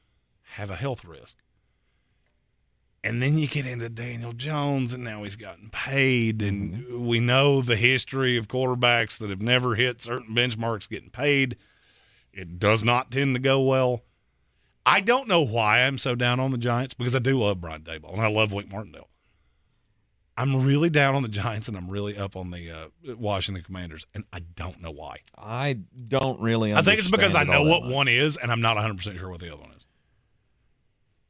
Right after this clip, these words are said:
Speaker 2: So you know what the Giants are?
Speaker 1: I know exactly what the Giants are. You're
Speaker 2: The
Speaker 1: going to be
Speaker 2: ceiling of what you think Washington can be is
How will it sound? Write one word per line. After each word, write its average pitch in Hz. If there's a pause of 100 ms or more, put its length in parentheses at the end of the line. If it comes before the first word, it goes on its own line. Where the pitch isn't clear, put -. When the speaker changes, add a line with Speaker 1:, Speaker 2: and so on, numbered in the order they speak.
(100)
Speaker 2:
So -
you 160
know 143
what 143
the 120
Giants 107
are? 57
Speaker 1:
I 110
know 107
exactly 85
what 80
the 87
Giants 82
are. - (1400)
You're 135
Speaker 2:
The 139
Speaker 1:
going 165
to 196
be 202
Speaker 2:
ceiling 160
of 135
what 139
you 127
think 117
Washington 110
can 101
be 92
is 80